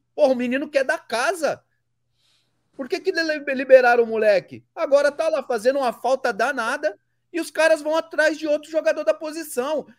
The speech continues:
Logo, logo vão ter que liberar Vidal. Gerson não jogou até hoje nada.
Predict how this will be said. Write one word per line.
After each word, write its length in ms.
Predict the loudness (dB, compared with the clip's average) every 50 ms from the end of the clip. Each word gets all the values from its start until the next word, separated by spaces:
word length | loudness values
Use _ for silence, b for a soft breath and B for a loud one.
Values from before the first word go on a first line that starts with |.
| b 2
Logo, 280 | 2 4 4 4 2
logo 180 | 0 0 0 2
vão 140 | 2 0 2
ter 140 | 2 -2
que 100 | -2 -2
liberar 380 | -10 -8 -2 0 0 2 2 -2
Vidal. 520 | -2 -4 -8 -4 -2 0 0 0 0 -4 _ _ _ _ _ _ _ _ _ _ _ -18
Gerson 520 | -6 2 4 6 6 6 4 2 -4 -2
não 180 | 0 -2 -2 4
jogou 320 | 4 4 4 6 4 2
até 380 | 2 2 -2 -2 -2 2 6 8
hoje 400 | 10 10 10 10 8 2 -10 -12
nada. 600 | -10 -8 -6 -4 -2 -2 -4 -2 -4 -6 -6